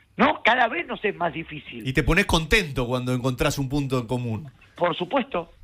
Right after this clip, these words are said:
Speaker 1: por supuesto. Hoy a mí, hoy a mí me pasa que, eh, me dificulta, ya, ya ni siquiera a mi hijo no le gusta mucho viajar,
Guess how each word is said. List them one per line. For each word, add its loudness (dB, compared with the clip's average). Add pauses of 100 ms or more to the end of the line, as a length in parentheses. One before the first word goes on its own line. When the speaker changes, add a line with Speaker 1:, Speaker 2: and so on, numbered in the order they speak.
(100)
Speaker 1:
por -2
supuesto. -2
Hoy 2
a 0
mí, -2
hoy -4
a 0
mí -6
me -6
pasa -2
que, 0 (320)
eh, -2
me 0
dificulta, 0
ya, 2
ya 2
ni -8
siquiera -6
a -4
mi -8
hijo -4
no -4
le 2
gusta -2
mucho -6
viajar, -2